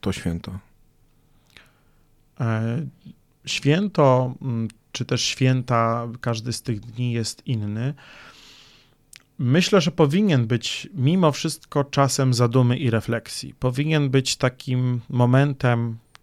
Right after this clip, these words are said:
Speaker 2: kiedy możemy powiedzieć sobie: „Zatrzymaj się na chwilę i pomyśl, po co żyjesz”. E, spójrz na ten grób, gdzie spoczywają twoi bliscy i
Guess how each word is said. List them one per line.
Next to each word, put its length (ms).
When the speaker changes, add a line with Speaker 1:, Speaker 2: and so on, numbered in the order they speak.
Speaker 2:
kiedy 500
możemy 360
powiedzieć 540
sobie: 340
„Zatrzymaj 600
się 180
na 120
chwilę 580
i 80
pomyśl, 540
po 100
co 200
żyjesz”. 640
E, 500
spójrz 640
na 220
ten 420
grób, 340
gdzie 380
spoczywają 800
twoi 320
bliscy 720
i 400